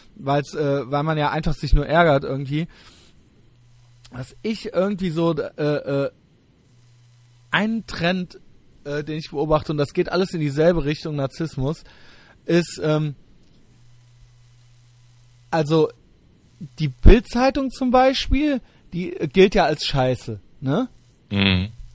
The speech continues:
Speaker 1: Und das wissen wir auch alle, und das ist jetzt auch alles nichts Neues,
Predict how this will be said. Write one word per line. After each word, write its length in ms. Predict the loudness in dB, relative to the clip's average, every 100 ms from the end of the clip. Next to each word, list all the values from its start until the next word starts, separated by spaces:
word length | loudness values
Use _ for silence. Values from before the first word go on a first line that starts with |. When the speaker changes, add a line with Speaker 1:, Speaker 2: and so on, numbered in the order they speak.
| -20 -20 -20 -20 -20
Speaker 1:
Und 100 | -12
das 140 | -10 -10
wissen 300 | -6 -4 0
wir 100 | 2
auch 80 | 2
alle, 240 | 0 0 0
und 80 |
das 160 | -2 -4
ist 140 | -6
jetzt 180 | -6 -6
auch 140 | -8 -4
alles 200 | -2 -2 -2
nichts 220 | -6 -4
Neues, 420 | 0 2 2 -2